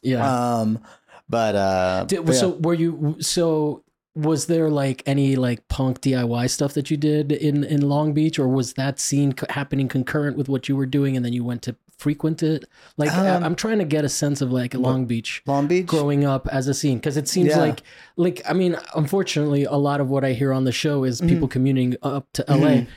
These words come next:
Speaker 1: which is a nice thing about
Speaker 2: Yeah.
Speaker 1: Long Beach, because Long Beach is a lot more chill.
Speaker 2: Yeah,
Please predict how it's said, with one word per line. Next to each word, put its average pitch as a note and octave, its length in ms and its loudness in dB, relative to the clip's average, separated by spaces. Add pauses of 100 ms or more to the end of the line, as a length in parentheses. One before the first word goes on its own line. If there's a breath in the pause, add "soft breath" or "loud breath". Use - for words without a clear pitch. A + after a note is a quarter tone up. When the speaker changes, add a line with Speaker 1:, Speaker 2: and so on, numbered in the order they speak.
(160 loud breath)
Speaker 1:
which B3 200 -2
is A3+ 140 0
a E3+ 60 2
nice D3 280 -2
thing C#3 180 -2
about E3 240 2
Speaker 2:
Yeah. - 20 -2
Speaker 1:
Long C#3 260 0
Beach, C3 140 -2
because C3+ 280 -2
Long C#3 260 0
Beach B2 160 0
is A2+ 80 -8
a A#2+ 40 -6
lot A#2+ 260 -6
more A#2 160 -2
chill. A#2+ 420 -8
Speaker 2:
Yeah, F#3 280 2